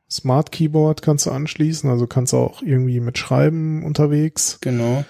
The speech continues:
Speaker 1: Äh,
Speaker 2: Es hat,
Speaker 1: ja,
Speaker 2: es gibt
Speaker 1: und
Speaker 2: jetzt beigelegt ein, also es hat immer noch Lightning, das iPad, das normale.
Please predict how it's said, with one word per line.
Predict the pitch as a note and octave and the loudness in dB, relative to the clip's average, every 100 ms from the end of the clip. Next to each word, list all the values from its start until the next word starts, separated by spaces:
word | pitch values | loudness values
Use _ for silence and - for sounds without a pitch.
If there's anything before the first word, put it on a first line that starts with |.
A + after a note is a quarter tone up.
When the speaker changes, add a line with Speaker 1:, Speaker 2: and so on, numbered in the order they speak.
| - - _ _ _ _ _ _ _ _ - | -12 -20 _ _ _ _ _ _ _ _ 2
Speaker 1:
Äh, | A#2+ A#2 A#2+ A#2 A#2 A2+ A2+ B2+ - - - - - | 6 6 6 6 6 4 2 -4 -10 -16 -16 -14 -8
Speaker 2:
Es | A#2+ - | -4 -4
hat, | A#2+ - - - | -4 -8 -14 0
Speaker 1:
ja, | A#2+ D3+ A#2+ - - - | 4 4 0 -10 -20 -4
Speaker 2:
es | |
gibt | C3+ | 0
Speaker 1:
und | A#2 A2+ | 2 2
Speaker 2:
jetzt | B2 - - _ | -2 -4 -10 _
beigelegt | A#2+ B2 B2 B2 B2 - - | 0 0 2 0 0 -6 -8
ein, | B2 A2+ A2+ | -4 -2 -2
also | A#2 | -2
es | A#2 | -2
hat | - - | -2 0
immer | D3+ | 2
noch | C#3 C3 - - - - _ _ - | 2 0 -4 -18 -20 -20 _ _ 0
Lightning, | A#2 - F#3 G3 | 0 2 2 2
das | F#3+ - | 0 -4
iPad, | - - G3+ B3 - | -6 -4 -6 -6 -6
das | B2 B2 | -6 -4
normale. | A2 A#2+ E3 | -4 -2 -4